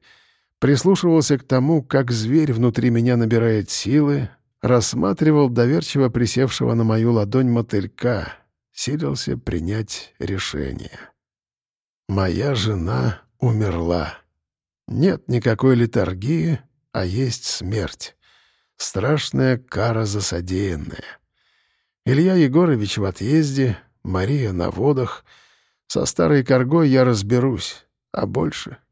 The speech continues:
никто не знает. Слугам скажу, что супруга моя не пережила утраты.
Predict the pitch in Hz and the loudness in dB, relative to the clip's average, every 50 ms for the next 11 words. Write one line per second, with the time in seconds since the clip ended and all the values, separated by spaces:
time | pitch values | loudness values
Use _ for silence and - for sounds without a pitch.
0 | _ _ - 113 113 110 - - - 135 127 120 120 117 104 107 113 - 104 - | _ _ -6 -4 -4 -4 -4 -4 -2 -2 0 0 0 -2 -2 -2 -4 -4 -6 -8
1 | - - - - - _ _ _ _ _ _ _ _ _ _ _ _ _ _ _ | -10 -14 -20 -20 -20 _ _ _ _ _ _ _ _ _ _ _ _ _ _ _
2 | _ _ - - - 151 208 220 196 196 185 165 - - 175 156 151 156 151 131 | _ _ -10 -4 0 2 2 2 4 2 2 0 0 0 0 0 2 2 2 0
3 | - - 131 113 - - 110 101 - - 170 170 170 165 165 160 160 156 151 151 | 0 0 0 0 0 -2 -4 -2 0 0 0 2 2 0 2 2 2 2 2 2
4 | 131 98 101 120 120 113 127 127 123 113 110 120 127 139 143 - - - 139 120 | 2 0 0 0 0 2 2 2 2 2 0 0 2 0 0 0 -2 -2 -2 -2
5 | - 139 156 160 131 - - - - - - | 0 0 0 0 0 -2 -6 -10 -12 -12 -14